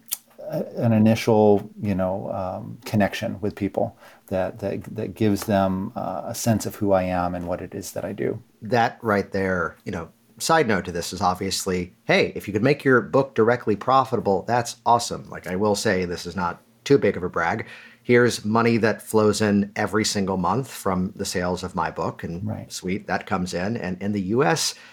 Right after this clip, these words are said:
Speaker 2: that is considered a royalty payment, and it's taxed at a much lower rate, which is awesome, and perhaps why I'm certain Richard Nongard has so many books.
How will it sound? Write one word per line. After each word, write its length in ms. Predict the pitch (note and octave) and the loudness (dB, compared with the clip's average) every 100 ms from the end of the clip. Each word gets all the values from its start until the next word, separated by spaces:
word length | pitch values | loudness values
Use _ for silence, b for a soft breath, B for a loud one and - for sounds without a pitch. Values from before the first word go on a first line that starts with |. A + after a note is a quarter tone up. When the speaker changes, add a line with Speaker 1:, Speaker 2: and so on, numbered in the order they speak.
| B - | B -2
Speaker 2:
that 160 | G2+ | 0
is 240 | G#2 G2 - | 0 0 -4
considered 480 | G#2 G2 G#2 G2 | -6 -4 -2 0
a 120 | F2 E2 | -2 0
royalty 440 | C#3 G3 D3 A2 | 4 4 2 -2
payment, 380 | G#2 G2+ E3 - | -2 -2 -2 -2
and 140 | G2 F2+ | -6 -4
it's 220 | - - | -6 -8
taxed 480 | - C3+ C#3 - - | -4 -2 -2 -6 -6
at 100 | G#2 | -6
a 120 | F#2 | -6
much 420 | F#2+ C#3+ - - | -4 -4 -6 -2
lower 360 | A#2 C3+ B2 G#2 | 4 4 4 2
rate, 320 | D3 F2+ - | 2 0 -4
which 160 | - - | -10 -8
is 220 | E2 - b b b b _ | -10 -12 b b b b _
awesome, 400 | C#3 C3+ - E2+ | 2 2 -2 -4
and 160 | E2 - _ _ _ _ _ _ | -8 -12 _ _ _ _ _ _
perhaps 340 | G2 F2+ - | 0 0 0
why 160 | G2 F2+ | -2 -2
I'm 120 | E2+ | -4
certain 300 | - F#2 D#2+ | -4 -4 -4
Richard 260 | F2+ - F2+ | -8 -6 -4
Nongard 340 | G#2 F#2 D#2+ | -2 -2 -6
has 140 | F2 - | -6 -8
so 100 | F2 | -8
many 160 | E2 | -8
books. 300 | F2 A#2 - | -2 -2 -2